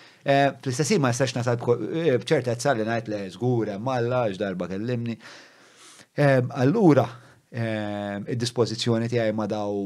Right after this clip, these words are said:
l-affarijiet hija li, ehm, nibqa' nfittex. U naħseb jekk hemm, jekk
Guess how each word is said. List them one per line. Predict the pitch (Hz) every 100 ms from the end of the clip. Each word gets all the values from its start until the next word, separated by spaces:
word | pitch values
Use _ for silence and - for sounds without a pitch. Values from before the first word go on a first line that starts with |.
| 98
l-affarijiet | 98 - 131 170 104 127
hija | 131 151 160 156
li, | 131 139 143 147 127 120 _ _ _ _ _ _ _ _ -
ehm, | 120 123 123 113 117 117 110 104 _ _ _ _ 117
nibqa' | 120 - 120
nfittex. | 120 123 - - - - _ _ - - -
U | - 139 139 135 135 135 131 127
naħseb | 120 131 123
jekk | 120 120
hemm, | 123 120 120 110 107 - _ _ _ _ _ _ _ _ _ - - _ - - - _ _ _ _ _ _ _ _ _ _ _ _ _ _ _ _ _ - _ -
jekk | 107 127 120 120 -